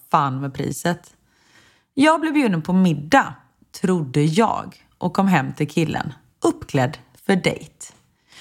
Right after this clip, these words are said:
Döm min förvåning då han satte fram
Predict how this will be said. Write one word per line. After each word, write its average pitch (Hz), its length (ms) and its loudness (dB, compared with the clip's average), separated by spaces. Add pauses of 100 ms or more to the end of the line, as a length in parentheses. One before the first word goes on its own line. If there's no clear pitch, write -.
(140)
Döm 311 540 2
min 294 200 2
förvåning 196 800 2
då 170 80 0
han 180 100 4
satte 196 280 -2
fram 143 420 0